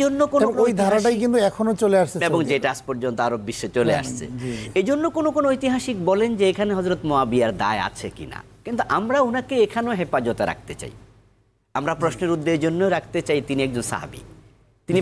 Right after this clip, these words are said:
Speaker 1: ভালো মানুষ। এজন্য হতে পারে তিনি ইস্তেহাদ করতে গিয়ে হয়তো ইস্তেহাদটা এখানে একটু খাতা হতে পারে, ভুল হতে পারে, কারণ
Speaker 2: যেহেতু ওহী আসেনি ওই সময়।
Speaker 1: ওহী আসেনি।
Speaker 2: ওহীর দরজা বন্ধ
Speaker 1: আর
Speaker 2: হয়ে গেছে।
Speaker 1: ইয়াজিদের চরিত্র সম্পর্কে তিনিও জানতেন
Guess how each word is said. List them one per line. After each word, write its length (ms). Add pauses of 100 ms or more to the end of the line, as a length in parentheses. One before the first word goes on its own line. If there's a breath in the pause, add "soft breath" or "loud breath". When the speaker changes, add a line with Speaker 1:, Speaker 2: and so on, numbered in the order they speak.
Speaker 1:
ভালো 120 (100)
মানুষ। 200 (560 loud breath)
এজন্য 240 (100)
হতে 260
পারে 220
তিনি 200
ইস্তেহাদ 320 (100)
করতে 280
গিয়ে 180
হয়তো 200 (320)
ইস্তেহাদটা 500 (560 loud breath)
এখানে 240
একটু 180
খাতা 280
হতে 240
পারে, 140 (140)
ভুল 220
হতে 240
পারে, 160 (120)
কারণ 120
Speaker 2:
যেহেতু 200 (120)
ওহী 200 (160)
আসেনি 300 (200)
ওই 140
সময়। 260
Speaker 1:
ওহী 240
আসেনি। 260
Speaker 2:
ওহীর 260
দরজা 300
বন্ধ 120
Speaker 1:
আর 60
Speaker 2:
হয়ে 60
গেছে। 100
Speaker 1:
ইয়াজিদের 460
চরিত্র 280 (140)
সম্পর্কে 460
তিনিও 280
জানতেন 280